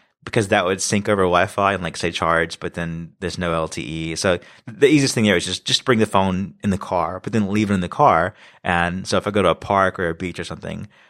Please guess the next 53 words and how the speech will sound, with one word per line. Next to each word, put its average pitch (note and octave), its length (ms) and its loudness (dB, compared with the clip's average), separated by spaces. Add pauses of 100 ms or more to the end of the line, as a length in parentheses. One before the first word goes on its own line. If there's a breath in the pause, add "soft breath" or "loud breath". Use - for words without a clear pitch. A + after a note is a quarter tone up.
(120)
then G2 160 0
the F#2 80 -2
phone's A2+ 420 0
in G#2 120 -4
the G#2 60 -2
car. G#2+ 480 2
So A2 200 0
it's, F#2+ 140 -2
like, G#2 140 2
not G#2 460 0 (240)
too B2+ 140 2
far F#2+ 200 4
away, E2+ 480 0 (260 soft breath)
but F#2 240 4
I F2+ 120 2
can, F#2 240 -8
I E2+ 80 -6
can D#2+ 160 -8
leave E2 180 -6
it E2 120 -10
there F2 200 2
and E2 160 -4
then E2 140 -6
have E2+ 240 -2
just F#2 220 -6
the E2+ 100 -6
watch E2 460 0
and F#2 140 -4
then F#2 120 -2
take - 300 -4
this, - 240 -6
this - 240 -6
pocket-sized - 720 -2
camera. A2 320 -2
Like, E2+ 180 0
it's G#2+ 140 -6
a C3 40 2
little E3 140 2
bit A2 120 4
bigger F2+ 180 -2
than E2+ 80 -4
a E2 40 -6
smartphone, E2 580 -4 (420 loud breath)
um, D2+ 500 -2
but G2+ 180 2
it F#2+ 80 -2
takes - 380 0 (120)
much G#2 380 2
better F#2 160 4
pictures - 300 -6
than E2+ 100 -2
a D#2+ 40 -4
smartphone. E2 640 -4